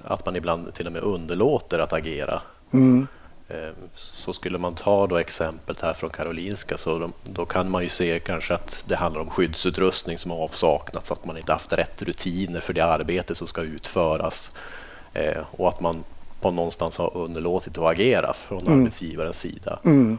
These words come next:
Speaker 1: Och det är därför man då går in med en sån här typ av anmälan.
Speaker 2: Men jag måste fråga dig, eh, och jag, jag, jag är inte sarkastisk nu alltså, men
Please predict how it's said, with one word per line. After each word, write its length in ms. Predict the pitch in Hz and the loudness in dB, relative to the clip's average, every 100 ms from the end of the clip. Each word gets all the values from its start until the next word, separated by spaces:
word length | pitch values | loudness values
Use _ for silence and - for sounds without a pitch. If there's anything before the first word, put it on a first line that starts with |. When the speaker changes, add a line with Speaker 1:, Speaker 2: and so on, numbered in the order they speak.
| - | -2
Speaker 1:
Och 140 | 113 98 | -2 2
det 60 | |
är 60 | 92 | 4
därför 400 | 85 85 87 87 | 4 2 0 -8
man 140 | 78 | -8
då 120 | 78 | -8
går 200 | 78 80 | -6 -6
in 200 | 80 87 | -6 -6
med 100 | 90 | -6
en 60 | 80 | -6
sån 180 | - - | -8 -8
här 120 | 78 | -10
typ 240 | - - | -8 -6
av 100 | 80 | 0
anmälan. 640 | 78 78 82 95 92 78 87 - - - - - - - - - | 0 0 2 4 4 2 -2 -10 -12 -12 -12 -10 -8 -8 -10 2
Speaker 2:
Men 100 | 160 | 6
jag 80 | 170 | 6
måste 220 | 156 156 | 6 2
fråga 300 | - 131 120 | 6 8 8
dig, 280 | 120 120 - | 8 6 4
eh, 400 | 123 120 117 113 117 - - - - | 4 4 4 2 0 -6 -14 -12 -2
och 100 | 123 | 4
jag, 160 | 135 135 | 6 8
jag, 180 | 143 156 | 8 8
jag 280 | 147 151 156 | 10 10 8
är 140 | 131 | 6
inte 340 | 160 147 - | 6 6 6
sarkastisk 720 | 160 143 - 175 - 123 - - | 4 4 6 4 4 -2 -2 0
nu 160 | 113 | 4
alltså, 220 | 113 - | 4 6
men 280 | 123 131 131 | 8 8 6